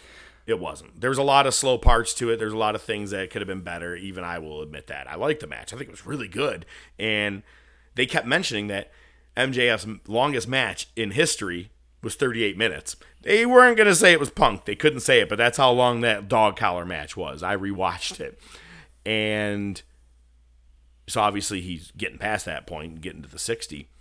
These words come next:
Um, man, two years in a row, he is, he is probably having one of the best matches that A E W is having. Match of the year candidate overall for A E W? Probably. Wrestling?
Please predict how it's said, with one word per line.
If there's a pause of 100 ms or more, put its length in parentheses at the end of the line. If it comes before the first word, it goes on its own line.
(760)
Um, (1000)
man, (580)
two
years
in
a
row,
he
is, (280)
he
is
probably
having
one
of
the
best
matches
that (120)
A
E
W
is
having. (260)
Match
of
the
year
candidate
overall (340)
for
A
E
W? (680)
Probably. (720)
Wrestling?